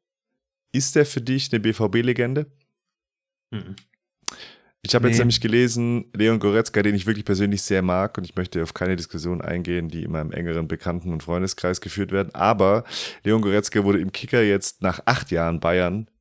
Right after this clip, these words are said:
Speaker 1: beschieden, er sei ja, er, er ginge als Bayern-Legende. Und da habe ich dann doch gedacht,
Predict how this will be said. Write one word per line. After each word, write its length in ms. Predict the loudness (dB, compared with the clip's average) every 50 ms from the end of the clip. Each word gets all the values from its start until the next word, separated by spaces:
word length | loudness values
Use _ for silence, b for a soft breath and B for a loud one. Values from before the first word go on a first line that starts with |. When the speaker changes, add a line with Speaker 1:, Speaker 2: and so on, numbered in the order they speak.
| _ _
Speaker 1:
beschieden, 520 | -2 0 0 0 -2 -2 -2 -2 -4 -2
er 160 | -2 -2 -2
sei 220 | 0 0 0 2 2
ja, 260 | 2 0 0 -2 -4
er, 240 | -2 -2 -2 0 0
er 80 | -2 -4
ginge 360 | -2 -4 -4 -2 0 0 0
als 180 | 0 -2 -4 -2
Bayern-Legende. 760 | 0 0 2 2 2 0 -2 -2 -4 -4 -6 -6 -6 -8 -8
Und 80 | -6 -6
da 80 | -6 -2
habe 120 | -2 -2
ich 60 | -2
dann 140 | -2 -2 -2
doch 160 | -2 -2 -2
gedacht, 480 | -2 -4 -2 -2 -4 -4 -8 -14 -20